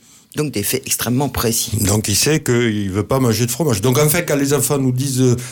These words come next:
Speaker 2: ça, j'en veux pas, alors qu'ils l'ont jamais goûté devant nous, quelquefois, c'est à cause d'une vie antérieure. Lui, il sait que le lait caillé, c'est pas bon pour lui.
Speaker 1: Ça va être ça, oui. Pas forcément, mais bon. <laughs> Son, le, le goût se fait avec l'âge aussi, hein, vous savez, euh, un enfant qui n'aime pas quelque chose à, à cinq ans, on peut très bien l'adorer à dix.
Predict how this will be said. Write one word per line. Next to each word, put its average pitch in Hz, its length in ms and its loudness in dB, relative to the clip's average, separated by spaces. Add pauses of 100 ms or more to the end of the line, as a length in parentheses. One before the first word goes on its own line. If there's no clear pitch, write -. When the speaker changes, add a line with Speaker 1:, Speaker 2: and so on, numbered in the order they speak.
(140)
Speaker 2:
ça, 147 240 2
j'en 127 200 2
veux 123 200 4
pas, 185 300 2 (320)
alors 110 240 0
qu'ils 110 140 -4
l'ont 104 160 2
jamais 104 280 0
goûté 151 320 0
devant 117 240 2
nous, 185 220 2
quelquefois, 143 460 -2
c'est 180 200 -2
à 110 120 -2
cause 175 200 -2
d'une 151 140 2
vie 135 180 0
antérieure. 127 580 2
Lui, 107 200 0
il 107 60 -4
sait 147 140 -2
que 143 100 -2
le 117 120 0
lait 120 160 0
caillé, 131 240 0
c'est 139 140 -2
pas 120 140 0
bon 104 160 0
pour 135 180 0
lui. 104 160 -2 (160)
Speaker 1:
Ça - 140 -2
va 180 100 2
être 131 80 -2
ça, 92 260 -2
oui. - 100 -6 (960)
Pas 151 120 -2
forcément, 98 500 -2
mais 82 140 -2
bon. 107 180 -4 (260)
<laughs> - 1160 -8
Son, - 300 0
le, 131 260 0
le 135 160 -2
goût 147 160 -6
se - 120 0
fait 131 160 -2
avec 143 240 -2
l'âge 143 200 -2
aussi, - 340 -4
hein, 69 160 -6
vous - 100 -14
savez, 107 280 -8
euh, - 1300 -14
un 85 80 -2
enfant 123 220 -2
qui 123 100 -4
n'aime 113 100 0
pas 117 120 -4
quelque 117 220 -6
chose 131 280 -2
à, 82 380 -2
à - 140 -8
cinq - 280 -2
ans, 143 60 -2
on - 40 -2
peut - 120 -8
très - 160 -6
bien 110 180 0
l'adorer 123 440 0
à 117 40 -2
dix. 107 340 -8